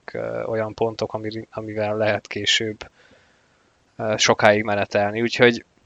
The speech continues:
én egyébként akkor, amikor, ö,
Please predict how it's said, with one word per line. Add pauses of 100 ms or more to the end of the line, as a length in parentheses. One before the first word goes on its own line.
(160)
én
egyébként
akkor,
amikor,
ö,